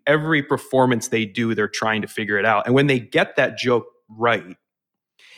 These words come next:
it is like this diamond of an idea. And we connect with writers, we connect with other articulators of experience,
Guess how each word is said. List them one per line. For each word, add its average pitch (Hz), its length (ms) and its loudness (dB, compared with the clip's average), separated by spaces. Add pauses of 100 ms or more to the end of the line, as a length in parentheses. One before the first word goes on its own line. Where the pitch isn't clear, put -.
(160)
it 135 180 2
is 135 240 2
like 117 260 0
this - 260 -2
diamond 117 880 0 (200)
of 117 100 -2
an 107 100 -2
idea. 92 460 -8 (720)
And 120 720 2 (1600)
we 135 240 -2
connect 127 580 2
with 113 240 -2
writers, 107 640 0
we 120 160 -2
connect 107 520 -2
with 101 600 -4 (120)
other 120 320 4
articulators 110 840 0
of 104 100 -4
experience, 131 760 0